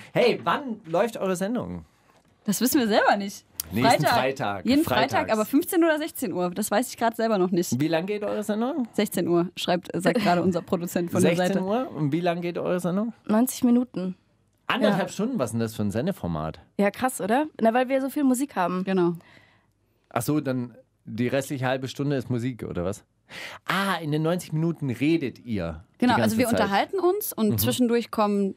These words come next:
Speaker 2: kommt fünfzehn Minuten Mucke, die von Josi gemi-, gemixt wird und die wir gemeinsam aussuchen, also das, was wir halt grad so geil finden. Und dann
Speaker 1: Mhm.
Speaker 2: reden wir im nächsten Blog entweder über die Mucke, die grad lief, oder über das, was gleich kommt, oder über das, was uns so passiert ist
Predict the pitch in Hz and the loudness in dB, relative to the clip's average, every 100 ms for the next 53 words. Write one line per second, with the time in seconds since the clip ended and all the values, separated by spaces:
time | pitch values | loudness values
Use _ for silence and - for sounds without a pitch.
0 | - 214 196 214 214 196 196 190 175 180 | -4 -2 0 0 0 2 2 2 2 2
1 | - 202 247 311 302 302 214 208 202 196 | 2 0 2 2 2 0 -4 -6 -4 -4
2 | 190 180 185 202 196 180 185 214 - - | -2 -4 -6 -6 -4 0 0 0 -4 -2
3 | 185 190 196 269 - 269 254 - 185 175 | 0 2 2 2 0 0 0 0 0 0
4 | 185 180 175 175 - - - - 190 180 | 0 0 0 0 -4 -20 -8 2 4 4
5 | 175 170 - 127 - 269 285 262 196 185 | 2 0 0 -2 -2 -2 0 0 -4 -6
6 | 185 - - 175 - 175 175 170 202 - | -8 -6 -6 -6 -4 -4 -2 -4 -2 -4
7 | 220 - - _ _ 190 185 185 190 190 | -4 -8 -20 _ _ 0 2 2 2 2
8 | 175 175 - 180 180 - 185 180 170 165 | 2 2 0 0 0 0 0 2 2 0
9 | 175 196 202 180 170 170 254 294 - - | 2 2 2 0 0 2 2 2 -2 -2
10 | 180 170 170 175 - 160 127 - 220 226 | 0 2 2 0 -2 -4 -4 0 0 0
11 | 240 175 170 160 - 170 165 165 151 170 | -2 -2 -2 -2 -2 0 0 -2 -4 0
12 | 156 170 - 180 170 196 185 226 277 190 | 0 0 0 -2 -2 -2 0 0 0 -4
13 | - | -4